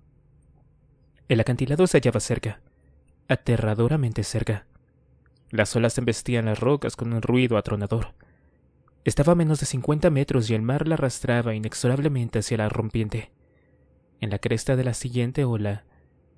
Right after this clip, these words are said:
logró ver la cueva. Unos cien metros a su derecha. Trató de nadar en esa dirección, pero era imposible.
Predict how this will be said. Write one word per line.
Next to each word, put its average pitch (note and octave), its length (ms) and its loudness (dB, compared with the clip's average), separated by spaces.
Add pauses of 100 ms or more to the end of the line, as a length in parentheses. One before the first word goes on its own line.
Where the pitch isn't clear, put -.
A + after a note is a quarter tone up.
(140)
logró A2+ 420 4
ver G#2 260 2
la G2+ 120 -2
cueva. G2+ 440 -2 (1120)
Unos D#3+ 220 2
cien D3 280 4
metros B2+ 340 0
a A#2+ 40 0
su - 100 -6
derecha. G#2+ 460 -4 (840)
Trató A2+ 280 4
de E3 80 4
nadar C3+ 280 4
en A2 100 0
esa A2 180 0
dirección, G#2+ 480 -2 (840)
pero G#2 200 2
era G#2 120 2
imposible. G#2+ 640 -2